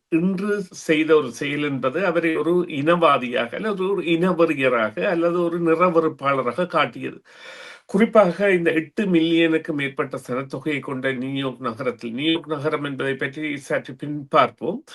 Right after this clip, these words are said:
இந்த எட்டு மில்லியன், அ, லில் ஒரு, ஒரு மில்லியன் அல்லது ஒன்று தசம் மூன்று மில்லியன் யூத இனத்தவர்கள், யூத இனத்தவர்களின் ஆள்கையில் உள்ள ஒரு நகரமாகவும் அல்லது யூத இனத்தவர்களின்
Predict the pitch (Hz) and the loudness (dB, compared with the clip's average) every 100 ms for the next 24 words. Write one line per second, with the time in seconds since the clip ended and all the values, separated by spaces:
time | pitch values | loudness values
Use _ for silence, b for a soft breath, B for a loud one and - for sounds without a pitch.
0 | B B B - 165 160 151 170 170 - | B B B 4 4 6 4 4 0 0
1 | 208 185 165 165 160 147 139 139 139 135 | 2 4 4 4 2 -2 -4 -4 -2 -2
2 | 135 160 202 226 - 165 151 151 160 165 | -4 -2 0 0 2 4 4 4 4 4
3 | 202 180 170 160 151 147 139 139 147 156 | 2 0 0 2 0 0 -6 -4 0 0
4 | 185 190 190 180 165 151 151 143 143 139 | 0 -2 -2 0 0 0 -4 -4 -4 -4
5 | 135 160 208 170 139 185 196 156 135 117 | -2 -2 -4 -6 -4 -2 2 2 0 -2
6 | 120 113 120 120 170 202 190 165 - 160 | -4 -2 -6 -6 -4 0 2 0 -2 -4
7 | 139 165 156 156 - 135 151 156 165 156 | -2 -2 -2 -4 -4 2 4 2 2 0
8 | 156 143 139 135 127 123 117 135 120 117 | 0 -2 0 -2 -2 -4 -2 -4 0 -2
9 | 117 107 185 226 196 196 170 139 175 190 | -2 -8 -2 0 0 -2 -2 -2 -2 0
10 | 185 196 156 160 - 165 156 147 156 151 | 0 2 2 0 2 4 4 2 -2 -2
11 | 147 | -2